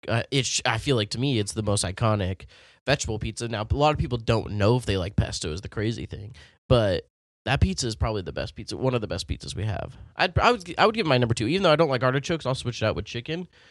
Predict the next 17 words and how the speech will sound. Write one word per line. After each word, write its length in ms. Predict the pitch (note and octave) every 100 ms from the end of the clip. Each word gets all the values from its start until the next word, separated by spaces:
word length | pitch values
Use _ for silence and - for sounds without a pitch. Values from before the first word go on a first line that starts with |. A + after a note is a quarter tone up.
| _ _ -
but 460 | B2 A2 G2+ G2 -
th-, 120 | A2+ -
I 100 | B2+
feel 160 | D#3
like 100 | A2+
that's 140 | G#2+ A2
probably, 220 | A2+ A2
like, 120 | G#2
my 80 | G2+
number 220 | G2 G2
two 180 | F#2+ -
pizza. 440 | F2 C#2+ - D#2+ G#2+
Like, 240 | F2+ E2
the 100 | G#2+
way 160 | A2+ G#2+
that 200 | G#2 G2
the, 300 | G2+ F#2+